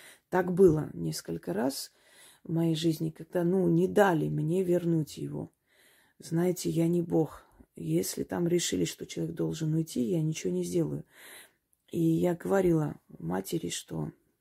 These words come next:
я пытаюсь его спасти, но не получается. Просто не дают. И готовьтесь просто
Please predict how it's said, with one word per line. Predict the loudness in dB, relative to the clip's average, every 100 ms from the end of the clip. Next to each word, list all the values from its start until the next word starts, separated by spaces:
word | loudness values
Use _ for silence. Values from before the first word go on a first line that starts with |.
| _ _ _ -20 -20 _ _ _
я | -6 -4
пытаюсь | 0 2 2 -2
его | -6
спасти, | -8 -8 -12 -6 -4
но | -2 -2 -4 -10 _ _ _ _ _ _
не | -10
получается. | -4 -4 0 0 0 -4 -12 -14 _ _ _ _ -12
Просто | -2 -2 -2 0
не | 0
дают. | 0 -2 -2 -4 -8 -20 _ _ _ _ _ _ _ _ _ _
И | -8 -6 -6 0
готовьтесь | 0 2 0 -2 -10 -10 -12
просто | -14 -14 -12 -12 -14